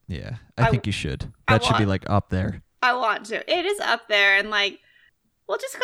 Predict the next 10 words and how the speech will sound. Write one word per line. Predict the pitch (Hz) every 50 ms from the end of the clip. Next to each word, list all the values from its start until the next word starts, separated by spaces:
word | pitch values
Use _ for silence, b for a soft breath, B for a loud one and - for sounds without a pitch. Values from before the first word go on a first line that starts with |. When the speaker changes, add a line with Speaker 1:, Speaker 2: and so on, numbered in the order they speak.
| 453 440
Speaker 2:
I | 392 392 440 466
haven't | 494 285 220 -
gone | - 233 240 226
anywhere | - - - 330 320 240 190 190 180 180 180 - 202
for | - 202 190 180 170 175 190 - B B B B
almost | 220 220 220 220 - -
two | - 254
years | 240 220 208 226 262 269 240 -
at | 160 -
this. | - 165 - - - -